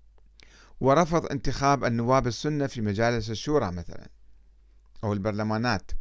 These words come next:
أو رفض رئاسة غير الشيعي الإمامي الاثني عشري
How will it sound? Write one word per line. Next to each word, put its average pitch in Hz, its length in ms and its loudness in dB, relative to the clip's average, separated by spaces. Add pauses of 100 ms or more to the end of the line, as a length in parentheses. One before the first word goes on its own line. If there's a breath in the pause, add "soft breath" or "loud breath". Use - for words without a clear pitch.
(680 soft breath)
أو 151 160 6
رفض 190 340 2
رئاسة 170 580 0
غير 170 280 4
الشيعي 156 520 -2
الإمامي 143 720 0
الاثني 123 340 0
عشري 123 540 -2